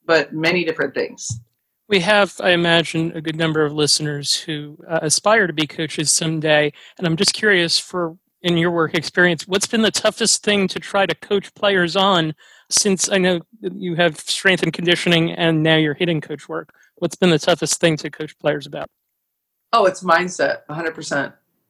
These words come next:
Speaker 1: To co-, coaching a mindset is always the most difficult thing. But that's, but that's human development. I always say, like, my passion is not baseball, but my passion is human development. I just happen to do that in baseball.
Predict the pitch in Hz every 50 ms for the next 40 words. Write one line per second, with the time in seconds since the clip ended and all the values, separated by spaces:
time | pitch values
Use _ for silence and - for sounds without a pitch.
0 | _ _ - - - - - - - - - 185 180 - 175 165 156 151 143 139
1 | 143 147 151 - - 156 151 147 - - - 156 160 156 156 - - - 147 156
2 | 151 151 151 156 147 - 147 156 151 151 151 - 147 - 151 - 151 143 - -
3 | 165 156 151 151 147 147 - _ _ _ _ _ _ _ _ - 185 190 185 240
4 | 247 247 - - - - 180 208 196 202 226 226 220 - - - 214 202 190 185
5 | 170 175 180 190 185 180 - 160 190 214 220 214 214 - 214 202 196 185 165 151
6 | - 175 180 202 214 - - 220 233 226 - 220 190 170 156 170 175 180 - -
7 | 156 160 190 - - 151 156 160 - 156 156 156 - - - - 196 202 208 -
8 | - 175 160 - - - 190 175 170 160 151 143 160 165 160 147 143 143 - -
9 | 156 165 165 - - - 180 175 - 185 170 165 156 160 156 156 156 147 143 139
10 | 143 143 143 160 156 151 - - - - - - _